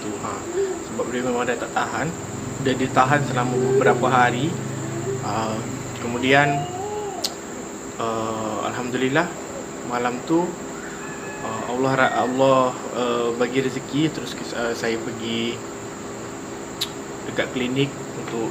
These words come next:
cek kesihatan Nasha. Mungkin kalau akan ber-, keberlanjutan lagi, mungkin nanti saya akan bawa dekat K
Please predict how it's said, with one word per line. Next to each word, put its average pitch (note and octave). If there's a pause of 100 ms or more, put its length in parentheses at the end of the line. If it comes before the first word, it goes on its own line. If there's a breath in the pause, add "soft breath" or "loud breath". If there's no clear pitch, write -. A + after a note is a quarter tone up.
(120)
cek -
kesihatan A#2
Nasha. G#2+ (800 loud breath)
Mungkin D#3
kalau C#3
akan B2+
ber-, B2+
keberlanjutan B2+
lagi, B2+
mungkin C#3+
nanti C3+
saya C3
akan B2+
bawa A#2+
dekat -
K -